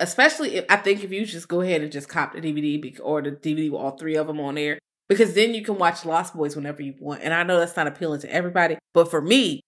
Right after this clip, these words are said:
I can throw Lost Boys on at it. That saxophone man is funny as hell. Every time I see that man, sh-, he is sweating so hard. He's so shiny. His ponytail is slick as shit.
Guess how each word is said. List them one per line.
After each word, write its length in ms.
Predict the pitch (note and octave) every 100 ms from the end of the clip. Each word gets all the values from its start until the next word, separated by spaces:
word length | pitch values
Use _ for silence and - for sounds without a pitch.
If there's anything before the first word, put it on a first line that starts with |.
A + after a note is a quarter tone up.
| _ -
I 140 | F#3+
can 180 | C#4+ C4+
throw 140 | A#3 F#3+
Lost 380 | F3 G3 G#3
Boys 240 | F3 E3+ E3
on 260 | D#3 D3+
at 220 | C#3 C3 - _
it. 380 | D#3+ D#3 D#3+ E3 - -
That 260 | A#3 G#4 -
saxophone 600 | C4+ C4+ B3 A#3+ F#3 F#3
man 280 | E3+ E3 D#3+
is 180 | F3
funny 320 | - F3+ F3 E3
as 100 | E3
hell. 380 | G#3 F3 D#3+ -
Every 300 | G#3 B3+ C4+
time 200 | B3+ A3+
I 100 | A#3
see 180 | A#3
that 180 | G#3+ G3+
man, 300 | G#3 F#3+ G3
sh-, 160 | G#3+ - _ -
he 80 |
is 480 | A4 C#5+ A4 G3+ -
sweating 800 | B3+ A3+ G3+ G#3+ A3 G3 E3 F3 - -
so 460 | - - D4 C#4+
hard. 260 | B3+ A#3 C4
He's 240 | G#4 G#4+
so 260 | D4+ C4 E4 - -
shiny. 420 | D#4+ E4+ D#4+ D4 D4+
His 840 | - - - - - - B3+ B4+ -
ponytail 640 | E4+ D#4 D#4+ D#4+ C#4+ C#4
is 100 | C#4 -
slick 420 | - C#4 C#4+ D#4 -
as 340 | B3+ A#3+ A#3+ -
shit. 460 | - - G4+ F#4+